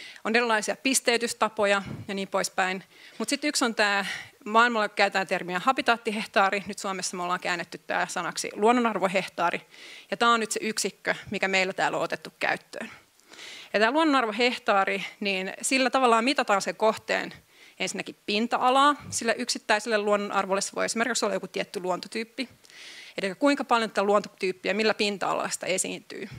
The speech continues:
Ja sen lisäksi sit, sit katsotaan, että mikä on sen ekologinen kunto. Onko se luonnontilainen vai onko se jo jotenkin heikentynyt? Ja nämä kaksi sitten kerrotaan yhteen. Ja siitä saadaan sitten tää luonnonarvohehtaari.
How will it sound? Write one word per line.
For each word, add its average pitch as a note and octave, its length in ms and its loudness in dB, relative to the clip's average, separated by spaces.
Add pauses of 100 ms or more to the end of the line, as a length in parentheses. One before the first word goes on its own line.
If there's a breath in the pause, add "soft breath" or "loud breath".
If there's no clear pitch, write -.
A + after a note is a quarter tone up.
(120)
Ja A3 60 -6
sen B3 160 0
lisäksi D4+ 220 -2
sit, C#4 160 -4
sit C4 160 -6
katsotaan, A#3 360 2
että G3 80 -6
mikä C4+ 200 0
on G#3+ 100 0
sen G3 260 -6
ekologinen F#3 640 -2
kunto. - 380 -6 (600 loud breath)
Onko G3+ 100 0
se - 120 2
luonnontilainen C4+ 800 2 (160)
vai G#3+ 120 2
onko G#3 120 0
se - 140 2
jo G3+ 100 4
jotenkin F#3+ 400 2
heikentynyt? - 760 -4 (760 loud breath)
Ja G#3 80 2
nämä C4 200 4
kaksi C4 260 0
sitten - 260 -10
kerrotaan F3+ 500 0
yhteen. F#3 480 -8 (340 loud breath)
Ja - 60 -12
siitä A3 180 0
saadaan F3 340 0
sitten G3 280 -10
tää - 120 2
luonnonarvohehtaari. - 960 -4